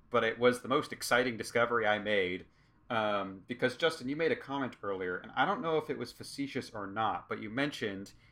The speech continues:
"Yeah, there's that weird logo. I don't know when we're ever gonna see it." And I'm pretty sure we've seen it. And I'm pretty sure we've seen it dozens of times, and I didn't make this discovery until the very last, uh, possible second I could while doing this reading.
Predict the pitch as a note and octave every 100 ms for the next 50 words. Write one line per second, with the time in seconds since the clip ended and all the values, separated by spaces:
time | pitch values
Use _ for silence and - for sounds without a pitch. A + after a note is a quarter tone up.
0 | - A2+ E3 C#3 G2 F#2 A#2 A2+ C#3 -
1 | A#2+ E3 E3 A#2+ C3 C#3+ G2 F2 F2 F2
2 | _ - E3+ D#3 C3+ C#3 C3 B2+ A#2+ A2
3 | A2+ A2 G2+ F2+ - A2 F2+ F2+ - -
4 | - - - - - C3 C3+ B2+ B2+ C3
5 | C3 - _ - - - - D#3+ F3+ C4
6 | B3 - F3 F3+ F3+ G#3+ A3 A2 - _
7 | - - - C#3+ D3+ D3+ A3+ G#3+ - D#3
8 | D3+ - F3+ D3+ - A#2+ G2+ D3+ F#3 F3+
9 | D3 - - E3+ C#3 F#2 G#2+ - - -
10 | B2+ D3+ F3+ G3 D3+ E3 D#3 C#3 B2 -
11 | C#3+ C#3+ A2 G#2 G2+ G2+ B2 A2+ A#2+ C#3
12 | C3 B2 B2+ - - _ _ C3 A2 G2+
13 | - B2 C3+ - A#2+ - B2+ A#2 A2 G#2+
14 | - C3 G#2 G2+ G2+ A#2+ A2+ G2+ A2+ A#2
15 | F2+ F2